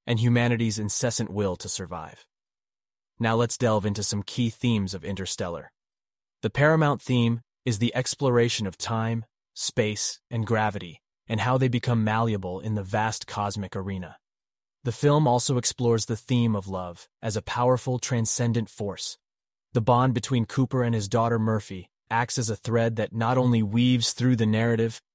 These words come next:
but transcends dimensions. It's time for some movie trivia.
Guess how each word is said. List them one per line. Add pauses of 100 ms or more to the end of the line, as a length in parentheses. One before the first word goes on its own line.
(320)
but
transcends
dimensions. (680)
It's
time
for
some
movie
trivia.